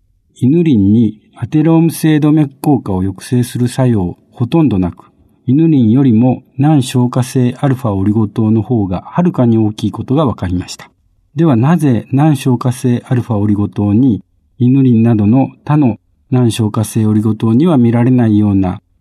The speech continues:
ここまで高い動脈硬化抑制作用があるのでしょうか。実はそのヒントとなるような研究があります。アーマーらの研究グループは、二千十六年、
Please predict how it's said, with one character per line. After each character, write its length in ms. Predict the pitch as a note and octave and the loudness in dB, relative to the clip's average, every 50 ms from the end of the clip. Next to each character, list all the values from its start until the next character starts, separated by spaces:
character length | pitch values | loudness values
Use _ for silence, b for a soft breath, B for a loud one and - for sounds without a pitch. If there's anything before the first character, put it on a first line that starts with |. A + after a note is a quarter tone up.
| _ _ | _ _
こ 140 | - - A2+ | -8 -8 -4
こ 80 | - D#3+ | -2 0
ま 100 | D#3+ C#3 | 0 0
で 140 | A2 G#2 F#2 | 0 -2 -4
高 320 | F#2 - - - - C#3 | -6 -12 -12 -4 -2 0
い 100 | B2 G#2 | 0 0
動 160 | F#2+ A2 A2 A2+ | 0 0 0 2
脈 240 | A#2+ A#2 A2 G#2+ - _ | 2 2 0 -2 -6 _
硬 160 | - A#2+ G#2+ | -4 -4 -4
化 120 | G2+ - A2+ | -2 -2 -2
抑 160 | A2 G#2+ - | -2 -2 -4
制 220 | - - B2 A2+ G#2+ | -6 -4 -4 -4 -4
作 200 | - - C3 A2+ | -2 -2 -2 0
用 160 | G#2 F#2+ G2+ | 0 0 -2
が 160 | C#3+ D3 B2+ - | -2 -4 -4 -2
あ 80 | C3+ | -2
る 80 | B2 A#2 | 0 2
の 140 | G#2+ G2+ F2+ | 2 0 0
で 100 | F#2 F2+ | -2 -6
し 120 | - - | -8 -10
ょ 40 | G2 | -14
う 40 | G2 | -16
か。 200 | - - - - _ _ _ _ _ _ _ _ _ _ _ _ _ _ _ _ | -16 -20 -20 -20 _ _ _ _ _ _ _ _ _ _ _ _ _ _ _ _
実 240 | - B2 B2 - E3 | -6 -6 -4 -2 -2
は 100 | D3 B2 | -2 -2
そ 140 | - - C#3+ | 0 0 2
の 140 | D#3 E3+ D#3 | 2 2 0
ヒ 220 | - - - G3+ | -2 -2 0 0
ン 140 | F3+ - - | 0 0 -2
ト 140 | - A2+ G#2 | -4 -6 -4
と 240 | - - G#2 G2 - - | -2 -4 -4 -4 -4 -2
な 160 | C3 C#3 C3+ | 0 0 0
る 180 | A2 G#2 - - _ _ _ _ | 0 -2 -4 -6 _ _ _ _
よ 160 | C#3+ C3+ B2 | 0 0 2
う 60 | A#2 A2 | 2 2
な 140 | C3 C#3+ | 2 0
研 260 | B2 - - A2+ A2 A2 | 0 0 0 0 0 0
究 160 | - B2 B2 | 0 0 0
が 100 | D#3 C#3+ | 2 2
あ 20 | |
り 80 | G2+ G2 | 0 0
ま 140 | F#2 F2 - | -2 -4 -6
す。 180 | - - - _ _ _ _ _ _ _ _ _ _ _ _ _ _ _ _ | -10 -20 -20 _ _ _ _ _ _ _ _ _ _ _ _ _ _ _ _
ア 180 | - F3+ F#3+ | -2 0 0
ー 20 | F3+ | 2
マ 200 | E3 C#3+ B2+ A#2 | 2 2 2 2
ー 40 | G#2+ | 2
ら 140 | G#2+ G#2+ | 2 2
の 240 | G2+ A2 A#2 A2 - - | 2 2 0 0 -2 -4
研 260 | - B2 A#2+ A#2 A2 | -2 0 0 0 0
究 200 | A2 A#2+ A#2 G#2 | 0 0 0 0
グ 120 | A2 A2+ | 0 0
ル 100 | A2 A2 | 0 0
ー 60 | G2+ | -2
プ 160 | F#2 - - G2+ | -2 -6 -6 -4
は、 320 | G#2+ G#2+ F#2+ F2 F#2 - _ _ | -4 -4 -4 -6 -8 -16 _ _
二 80 | A#2 A#2+ | -4 -4
千 320 | A2+ - F#3 F3+ D3+ A2+ | -2 0 0 0 2 0
十 220 | F#2+ G#2 A2+ A#2 A#2+ | 0 0 0 0 2
六 260 | B2+ B2 B2+ - C#3+ | 0 -2 -2 -2 -2
年、 220 | B2+ G2+ E2+ - | 0 0 -2 -6